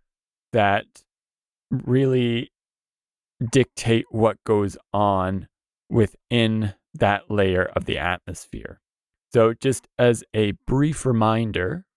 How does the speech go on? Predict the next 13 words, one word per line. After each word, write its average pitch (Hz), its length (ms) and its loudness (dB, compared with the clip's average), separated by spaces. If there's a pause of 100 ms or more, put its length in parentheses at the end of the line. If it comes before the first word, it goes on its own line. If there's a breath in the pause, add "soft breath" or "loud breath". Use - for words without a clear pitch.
(100)
for 98 480 0 (460)
if 107 220 -2
you 104 340 0 (280)
aren't 135 240 -2
quite 123 220 2
as 117 180 -2
familiar 107 380 0
with 98 180 -4
the - 80 -4
layers 92 280 0
of - 80 -10
the - 100 -6
atmosphere, 90 680 -8